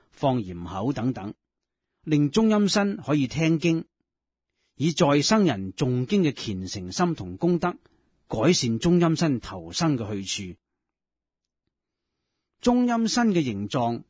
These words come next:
有三四尺高嘅喎，據說有陰陽眼嘅人，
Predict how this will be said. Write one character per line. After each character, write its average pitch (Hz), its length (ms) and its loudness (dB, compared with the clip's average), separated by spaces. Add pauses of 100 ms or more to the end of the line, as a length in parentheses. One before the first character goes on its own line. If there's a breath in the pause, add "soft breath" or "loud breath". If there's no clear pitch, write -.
(280)
有 139 160 -2
三 208 320 2
四 160 160 0
尺 139 160 -4
高 196 180 0
嘅 131 400 2 (1080)
喎， 165 140 4
據 - 0 -
說 160 160 0 (140)
有 143 80 0
陰 202 200 4
陽 95 280 -2
眼 117 300 -2
嘅 135 100 0
人， 85 260 -8